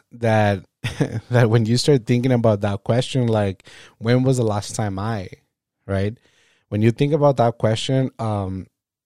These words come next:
I, I'm sure you guys are gonna have a lot of situations, a lot of,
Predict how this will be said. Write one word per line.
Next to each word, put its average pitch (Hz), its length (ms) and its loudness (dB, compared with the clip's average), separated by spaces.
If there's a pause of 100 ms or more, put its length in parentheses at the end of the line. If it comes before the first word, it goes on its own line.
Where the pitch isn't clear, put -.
(500)
I, 117 160 -2
I'm 110 160 0
sure - 240 -2
you 117 240 2
guys 120 200 4
are 110 40 0
gonna 107 180 0
have 104 240 -2
a 101 60 2
lot 101 460 0
of 104 120 0
situations, 104 920 -2 (640)
a 123 120 -6
lot 110 340 -6
of, 113 400 -4